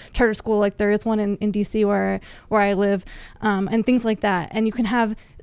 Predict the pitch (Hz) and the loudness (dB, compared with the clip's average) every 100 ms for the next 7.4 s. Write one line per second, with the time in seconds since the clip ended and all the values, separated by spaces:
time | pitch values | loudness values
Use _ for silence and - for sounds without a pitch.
0 | - - - 269 226 - - 247 254 - | -12 -8 -2 0 2 0 -2 -2 -2 0
1 | 233 226 - 208 185 - 262 - 254 226 | 0 0 -2 -6 -4 -4 -4 -2 0 0
2 | - - - - - 214 196 190 202 277 | -2 -10 -12 -12 -2 0 2 -2 -2 -2
3 | 262 240 - 143 - - - - - - | 0 -2 -4 -12 -10 -12 -16 -20 -20 -10
4 | - 247 - 262 247 214 214 226 202 165 | -2 0 2 0 0 2 4 4 2 0
5 | 196 202 208 214 214 208 196 185 214 196 | -2 0 2 2 0 -4 -4 -4 -2 0
6 | 208 208 208 214 220 226 208 226 208 214 | 0 0 0 2 2 0 -2 -2 -2 0
7 | 208 196 190 | 0 0 -2